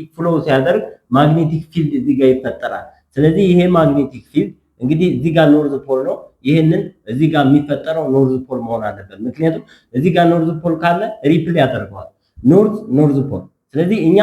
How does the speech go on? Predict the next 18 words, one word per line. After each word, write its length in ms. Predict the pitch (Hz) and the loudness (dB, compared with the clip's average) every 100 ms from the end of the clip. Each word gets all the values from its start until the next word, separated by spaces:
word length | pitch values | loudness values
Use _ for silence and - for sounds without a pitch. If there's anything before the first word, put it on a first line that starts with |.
| 208 | 2
አሬንጅመንታችን 840 | 156 180 180 175 170 170 - 208 214 | 2 2 2 0 0 -6 -4 0 0
ዘ 160 | 185 160 | 0 -2
ሴም 200 | 165 190 | 0 -2
ወይ 120 | 220 | 0
እዚህ 200 | 151 165 | -2 -2
ጋር 140 | 160 143 | 2 2
ኖርዝ 260 | 156 160 147 | 2 0 -4
ፖል 200 | 131 127 | -6 -6
ከሆነ 280 | 156 175 208 | -4 -2 -4
እዚህ 220 | 180 190 | -6 -4
ጋር 120 | 175 | 0
ኖርዝ 240 | 139 151 156 | 2 2 0
ፖል 180 | 143 151 | -4 -6
እንዲፈጠር 560 | 123 123 127 143 - 127 | -4 -4 -4 -8 -6 -4
አድርገን 420 | 117 110 107 110 | -4 -4 -8 -6
ነው 160 | 107 107 | -4 -4
አሬንጅ 280 | 107 113 104 | -4 -6 -12
የምናደርገው፣ 640 | 107 101 98 98 98 | -14 -12 -12 -12 -18